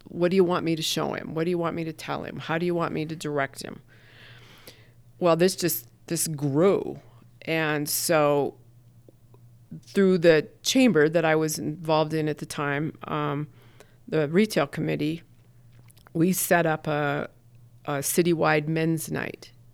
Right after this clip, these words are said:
And so on men's night, I had adult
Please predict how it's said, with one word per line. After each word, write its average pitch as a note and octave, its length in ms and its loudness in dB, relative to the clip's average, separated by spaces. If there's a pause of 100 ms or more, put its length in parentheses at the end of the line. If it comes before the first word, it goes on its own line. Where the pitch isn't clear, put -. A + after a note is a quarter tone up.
(260)
And D3+ 300 -6
so D3 240 -2
on D3+ 160 0
men's A#3+ 300 4
night, C#3+ 360 -4 (840)
I D#3 280 0
had D#3 440 -2 (1300)
adult D#3+ 420 0